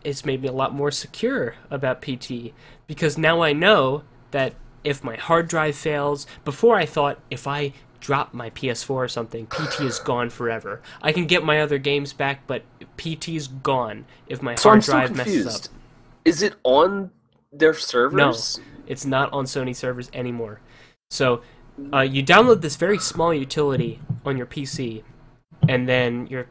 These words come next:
Speaker 1: P S four connects to your P C, and your P C downloads P T.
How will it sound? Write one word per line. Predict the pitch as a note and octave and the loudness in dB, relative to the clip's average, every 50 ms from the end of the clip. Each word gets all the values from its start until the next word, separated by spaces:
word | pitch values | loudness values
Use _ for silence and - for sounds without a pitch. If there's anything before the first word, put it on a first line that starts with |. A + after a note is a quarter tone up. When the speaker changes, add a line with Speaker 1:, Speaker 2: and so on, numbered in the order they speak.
| _ | _
Speaker 1:
P | - - D#3+ | -2 -2 0
S | D3+ - | 0 0
four | - D#3+ D3 | -2 -4 -4
connects | - - C#3 D3+ D#3 - | -4 -4 -4 -4 -6 -6
to | - E3+ | 0 2
your | D3+ A2 | 2 2
P | - - C#3+ | 2 -2 -6
C, | C#3 - - C3+ C3+ B2+ B2+ C3 - - - - - - - | -8 -8 -8 -8 -6 -6 -8 -10 -12 -16 -20 -20 -20 -18 -10
and | C3+ B2 | -8 -6
your | A#2+ A#2+ | -6 -6
P | A2+ - D3+ D3 | -6 -6 -8 -6
C | C3+ - C3+ B2+ | -6 -4 -6 -6
downloads | B2 - A#2+ A#2 A#2+ A#2+ A#2+ A#2+ A#2 A#2 A#2+ B2+ - - - - - - - - - _ _ | -4 -4 -4 -2 -2 -2 0 0 -2 -2 -2 -6 -10 -10 -12 -14 -20 -20 -20 -20 -20 _ _
P | - C3+ A#2+ | -10 -10 -8
T. | - - - B2+ A#2 A#2 - | -8 -8 -8 -8 -8 -8 -10